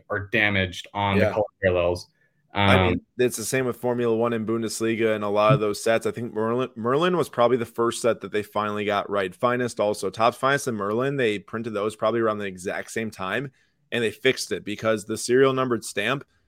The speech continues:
Speaker 2: would damage the back edge of a lot of those cards. Um, now, I think that that doesn't mean you shouldn't be buying them or you shouldn't invest them or you shouldn't grade them, whatever.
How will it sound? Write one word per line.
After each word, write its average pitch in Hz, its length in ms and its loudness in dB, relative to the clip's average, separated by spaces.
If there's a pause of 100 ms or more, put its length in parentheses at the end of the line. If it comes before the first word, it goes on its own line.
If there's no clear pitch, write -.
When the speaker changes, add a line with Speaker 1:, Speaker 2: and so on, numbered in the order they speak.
(140)
Speaker 2:
would 110 220 -2
damage 117 360 -2
the 104 100 -6
back 107 320 0
edge 101 300 0
of 95 140 -8
a 101 60 -6
lot 104 220 2
of 101 40 0
those 92 160 -4
cards. 113 400 0 (360)
Um, 98 340 -4
now, 117 260 2
I 120 160 2
think 139 320 -2
that 123 160 0
that 117 140 0
doesn't 120 260 0
mean 117 140 -4
you 110 80 -4
shouldn't 107 220 -6
be 101 60 -6
buying 92 280 -6
them 117 100 -4
or 113 40 -4
you 104 60 -6
shouldn't 101 220 -8
invest 98 260 -4
them 110 140 -6
or 104 40 -4
you 95 80 -6
shouldn't 101 260 -8
grade 101 220 0
them, 113 100 -2
whatever. 101 480 0